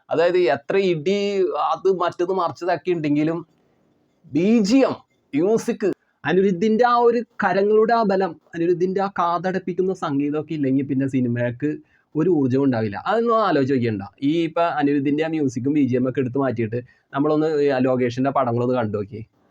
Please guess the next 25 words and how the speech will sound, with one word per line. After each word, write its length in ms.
അയ്യേ 460
നനഞ്ഞ 360
പടക്കം 340
പോലെ 180
ഇരിക്കും. 220
അപ്പൊ 160
അനിരുദ്ധ് 640
ഈ 80
ചിത്രത്തിന്റെ 500
ഒരു, 160
എന്തോ 240
ഒരു 100
ഹരമായിട്ട് 640
തന്നെ 140
കടന്ന് 380
ഉള്ള 300
ഒരു 280
വരവായിട്ടാണ് 540
വര-, 280
വരുന്നത്. 300
പാട്ടുകളൊക്കെ 520
ഇപ്പൊ 180
തന്നെ 220
ഹിറ്റുകളായി 440
മാറിയിരിക്കുന്നു. 720